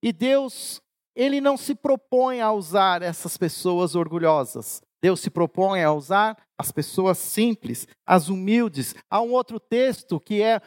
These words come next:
Tiago, e Tiago repete o provérbio três trinta e quatro, que ele diz:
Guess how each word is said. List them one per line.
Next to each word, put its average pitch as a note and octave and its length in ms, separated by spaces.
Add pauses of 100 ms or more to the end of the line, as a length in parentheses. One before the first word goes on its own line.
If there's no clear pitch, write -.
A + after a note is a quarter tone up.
(160)
Tiago, A3 640
e F#3+ 80
Tiago A3+ 600
repete A3+ 720
o G#3 60
provérbio G#3 920
três A3+ 320
trinta B3 260
e A#3+ 60
quatro, A3 340
que B3 60
ele A#3 140
diz: G#3 360